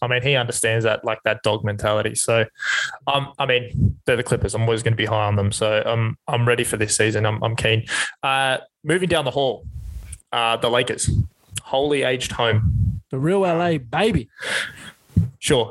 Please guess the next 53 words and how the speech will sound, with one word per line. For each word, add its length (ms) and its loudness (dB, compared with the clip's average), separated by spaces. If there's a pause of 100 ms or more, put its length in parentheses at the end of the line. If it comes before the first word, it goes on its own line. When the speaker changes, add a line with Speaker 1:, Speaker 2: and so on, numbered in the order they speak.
Speaker 1:
Okay. 380 0
Um, 720 0 (420)
Speaker 2:
<laughs> 340 -6
Speaker 1:
look, 240 2
I'm 140 -2
worried 220 2
about 160 0
a 20 -6
couple 240 -4
of 80 0
things 180 0
here 120 2
with 80 -2
the 80 0
Lakers. 260 0
Obviously, 460 2
like, 200 0
I'm, 320 0
I'm 280 0
in 80 2
everybody 280 0
else's 280 -2
boat 260 0
where 100 0
I'm 120 -2
worried 160 0
about 160 0
the 120 -4
age 200 0
stuff. 280 -2
We've 140 -8
talked 260 2
about 220 -2
this 140 -2
before. 580 -2 (160)
Um, 500 0
T 200 0
H 240 0
T 260 2
having 240 0
that 220 -2
thumb 200 2
surgery, 600 0 (240)
that 160 0
obviously 420 0
hurts. 420 0 (120)
Speaker 2:
That's 200 0
way 180 0
Speaker 1:
Um, 100 0
Speaker 2:
bigger 180 -2
than 140 0
the 100 0
Ariza, 520 2